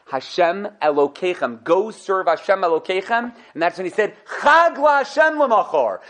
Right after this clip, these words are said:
That's the Chag that we're going to have. The Chag is the ultimate day where everyone admits that HaKadosh Baruch Hu is Elokim,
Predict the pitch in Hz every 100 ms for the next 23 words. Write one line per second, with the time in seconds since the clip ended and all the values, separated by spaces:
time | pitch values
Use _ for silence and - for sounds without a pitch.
0 | - 151 277 302 302 269 - 233 269 269
1 | 233 240 277 226 262 247 226 262 277 233
2 | - - 233 226 269 277 269 269 285 175
3 | 226 - 247 302 311 294 269 208 294 294
4 | 262 247 247 285 294 294 277 285 269 294
5 | 320 - - - _ _ 175 165 185 170
6 | - 165 143 139 123 123 113 - 95